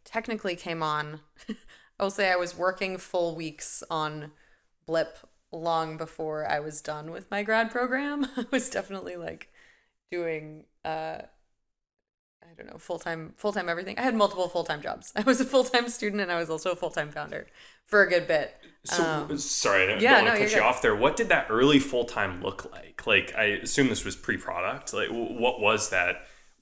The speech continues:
Speaker 2: day-to-day? What were you working
Speaker 1: Yeah.
Speaker 2: on? What were your biggest rocks?
Speaker 1: Yeah. So it was a lot of, it was a lot of the customer discovery. Um, it was a lot also of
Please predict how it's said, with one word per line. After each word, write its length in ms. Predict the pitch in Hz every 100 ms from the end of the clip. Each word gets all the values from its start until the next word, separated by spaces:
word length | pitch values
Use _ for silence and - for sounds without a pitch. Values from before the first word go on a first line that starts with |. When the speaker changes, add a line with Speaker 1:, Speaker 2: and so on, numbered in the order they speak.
| 113
Speaker 2:
day-to-day? 640 | 117 127 113 90 78 - -
What 200 | 113 110
were 60 |
you 140 | 98 95
working 200 | 92 185
Speaker 1:
Yeah. 180 | 180
Speaker 2:
on? 140 | 101 107
What 140 | 123
were 80 | 120
your 120 | 110
biggest 380 | 104 101 85 -
rocks? 580 | 82 - - - - - - -
Speaker 1:
Yeah. 280 | 202 202 139 - - _
So 140 | -
it 40 | 226
was 100 | 240
a 60 |
lot 400 | 214 180 175 185 - -
of, 460 | 180 175 175 175 180
it 80 |
was 140 | 190 190
a 40 |
lot 140 | 190 180
of 60 |
the 60 | 180
customer 280 | 175 - 160
discovery. 560 | 160 156 147 147 151 - _ _ _ -
Um, 640 | 170 165 156 151 151 156 160 _ _ _ _ -
it 40 |
was 120 | 190 185
a 60 |
lot 400 | 170 - 156 - - _ -
also 380 | 170 - 185 -
of 580 | - 165 160 160 156 -